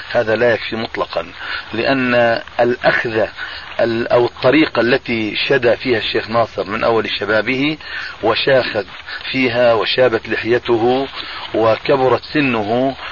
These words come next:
وأمضى عمره فيه، هذا الأسلوب، آه، لم ينله إلا القليل القليل جدًا، وأنا لا أكاد أذكر أحدا أخذ أو نال هذا العلم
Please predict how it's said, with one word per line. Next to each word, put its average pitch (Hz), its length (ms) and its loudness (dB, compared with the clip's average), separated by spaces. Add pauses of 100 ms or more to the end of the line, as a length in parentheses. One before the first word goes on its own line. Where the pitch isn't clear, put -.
(140)
وأمضى 143 400 4
عمره 120 420 4
فيه، 127 340 -2 (840)
هذا 151 280 6
الأسلوب، 143 580 0 (760)
آه، 113 520 2
لم 147 600 0 (360)
ينله 127 800 2 (160)
إلا 165 200 4
القليل 139 440 2
القليل 135 460 0
جدًا، 147 540 2 (300)
وأنا 139 280 4
لا 151 220 6
أكاد 127 280 2
أذكر 120 540 2
أحدا 113 460 0 (600)
أخذ 117 520 2 (200)
أو 117 200 4
نال 131 260 4
هذا 113 280 2
العلم 131 460 0